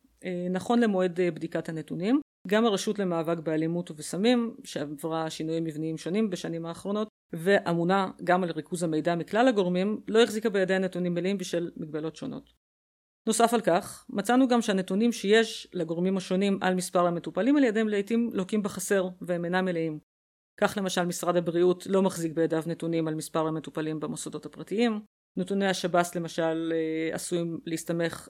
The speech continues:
אה, בחלק מהמקרים על דיווחים עצמיים של אסירים, שחלקם אינם מודים בקיומה של בעיית שימוש. וקופות החולים מדווחות שהנתונים שלהן על המבוטחים בעצם לא כוללות נתונים, אה, על מבוטחים שסובלים מהתמכרות, כי המידע הזה לא עובר אליהן.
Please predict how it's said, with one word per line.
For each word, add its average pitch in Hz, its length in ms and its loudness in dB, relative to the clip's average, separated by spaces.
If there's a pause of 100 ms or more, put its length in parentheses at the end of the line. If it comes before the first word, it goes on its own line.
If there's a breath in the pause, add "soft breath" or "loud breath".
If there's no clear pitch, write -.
(100)
אה, 165 40 -4 (340)
בחלק 165 340 -2
מהמקרים 160 360 -4
על 160 80 -4
דיווחים 160 380 -4
עצמיים 185 340 0
של 226 180 -4
אסירים, 202 420 -4
שחלקם 156 680 -4
אינם 165 240 0
מודים 156 240 -2
בקיומה 156 400 -8
של 170 140 -10
בעיית 170 280 -6
שימוש. 226 380 -8 (460 loud breath)
וקופות 233 360 0
החולים 262 440 6
מדווחות 196 400 0
שהנתונים 185 500 0
שלהן 180 360 0
על 185 120 0
המבוטחים 202 560 0
בעצם 208 300 -2 (500 loud breath)
לא 214 260 6
כוללות 185 400 4
נתונים, 170 520 -2 (120)
אה, 165 360 0 (160)
על 165 120 0
מבוטחים 165 440 -4
שסובלים 165 400 -4
מהתמכרות, 208 420 -6
כי 190 100 -4
המידע 160 280 -2
הזה 156 160 -6
לא 156 80 -4
עובר 147 300 -6
אליהן. - 280 -14